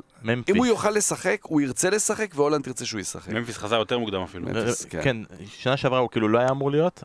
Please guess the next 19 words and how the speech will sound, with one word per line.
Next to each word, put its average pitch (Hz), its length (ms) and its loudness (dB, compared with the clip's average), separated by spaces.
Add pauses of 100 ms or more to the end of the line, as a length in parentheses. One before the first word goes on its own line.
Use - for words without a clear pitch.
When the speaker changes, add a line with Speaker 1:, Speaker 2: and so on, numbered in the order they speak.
Speaker 1:
ואז 107 300 4
Speaker 2:
והוא - 280 -16
Speaker 1:
אם 151 120 4
Speaker 2:
כבר 147 100 2
Speaker 1:
היה, 131 160 4
Speaker 2:
חזר, 156 100 2
Speaker 1:
זה 113 60 4
היה, 113 80 4 (140)
Speaker 2:
כן. 87 120 -6
Speaker 1:
כן 135 140 2
היה 101 60 4
יכול 80 160 -2
להיות 80 120 -6
מוכן. 85 240 -8
Speaker 3:
כן. 95 140 -4 (360)
Speaker 1:
אוקיי. 139 160 -8
Speaker 3:
גם 165 60 -2
היה - 120 0 (240)
בצ'מפיון. 95 420 -12